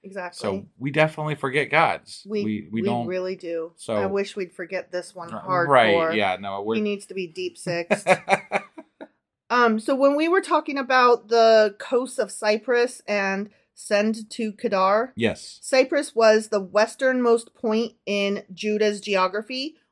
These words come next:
Speaker 1: while Kedar was a desert tribe far to the east. So basically, what he's saying is that from west to east, as far either direction, which is to say
Speaker 2: As far as we know
Speaker 1: anywhere.
Speaker 2: of anything.
Speaker 1: Anywhere.
Speaker 2: Right, yeah,
Speaker 1: Everywhere,
Speaker 2: sure.
Speaker 1: anywhere.
Speaker 2: Okay.
Speaker 1: He's like,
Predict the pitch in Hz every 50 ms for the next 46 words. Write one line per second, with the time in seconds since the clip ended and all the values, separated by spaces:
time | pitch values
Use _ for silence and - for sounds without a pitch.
0 | _ - 208 214 208 208 - 240 180 - 208 214 220 233 240 233 214 202 208 202
1 | 196 196 196 196 196 - _ _ - 185 196 196 196 190 180 175 208 202 208 220
2 | 220 - - - - 220 202 196 196 196 - - 208 202 208 214 214 - - 202
3 | 196 - - 214 208 170 110 - - - - - _ _ _ _ _ _ - -
4 | 240 220 202 226 226 247 277 - 294 269 - 254 254 254 254 247 247 - _ _
5 | _ _ - 220 233 226 226 254 240 226 - - 240 226 233 240 233 233 226 220
6 | - - 208 208 196 202 220 208 202 190 - - - 208 202 202 202 190 180 208
7 | 208 208 226 - - - - - - - - 226 - - 220 233 220 190 - -
8 | 156 180 - _ - 220 214 214 220 226 226 180 220 220 208 220 208 196 208 202
9 | 202 202 202 - - 196 175 165 165 _ _ _ _ _ - 208 202 202 214 196
10 | 196 - 208 185 - 202 190 180 180 175 - - - - 110 104 104 101 104 107
11 | 101 98 92 92 90 87 85 95 92 90 87 - - - 80 80 - 240 247 240
12 | 220 196 180 147 110 - - - _ - 101 90 82 76 - 220 220 202 196 -
13 | - 170 170 165 - - - 190 190 180 170 160 151 135 139 160 _ _ _ _
14 | - - 180 165 - 190 190 196 202 190 190 180 - -